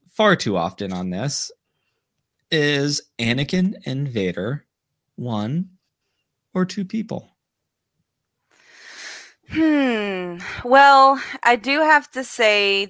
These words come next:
Speaker 2: that when I am talking about my favorite character, I am very specifically talking about Anakin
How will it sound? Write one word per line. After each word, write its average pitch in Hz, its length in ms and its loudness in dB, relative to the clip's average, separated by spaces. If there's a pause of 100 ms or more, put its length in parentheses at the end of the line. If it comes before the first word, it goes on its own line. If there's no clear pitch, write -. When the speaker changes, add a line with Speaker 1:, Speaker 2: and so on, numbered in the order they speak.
Speaker 2:
that 190 200 0
when 208 560 4 (120)
I 185 960 4
am 185 200 -2
talking 180 520 2
about 175 500 6
my 175 200 4
favorite 175 520 0
character, 160 960 0 (960)
I 175 120 6
am 185 160 4
very 180 360 6
specifically 170 880 0
talking 160 580 2
about 143 520 6 (180)
Anakin 143 920 -2